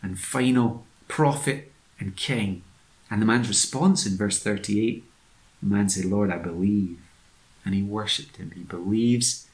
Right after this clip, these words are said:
and he honors. For, for you, if you're a Christian, uh, listening today,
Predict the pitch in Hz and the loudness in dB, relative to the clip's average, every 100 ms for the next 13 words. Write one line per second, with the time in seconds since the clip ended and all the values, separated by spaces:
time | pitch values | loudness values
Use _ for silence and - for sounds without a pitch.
0 | _ _ _ - 95 92 - - 90 90 | _ _ _ -10 -4 -4 -4 -8 -8 -8
1 | 87 85 - - - _ _ _ _ _ | -10 -12 -14 -16 -20 _ _ _ _ _
2 | _ _ _ _ _ _ _ _ _ _ | _ _ _ _ _ _ _ _ _ _
3 | - - - - - _ _ _ _ _ | -14 -14 -18 -20 -20 _ _ _ _ _
4 | _ _ _ _ - - 120 107 107 - | _ _ _ _ -14 -4 0 0 0 -4
5 | - - 104 104 101 101 95 - 101 - | -8 0 4 4 4 -2 -4 -4 -4 0
6 | 101 92 90 - - 101 95 98 98 - | 0 0 -4 -14 -6 -4 0 0 0 0
7 | 98 95 87 87 87 | -2 -2 -6 -6 -8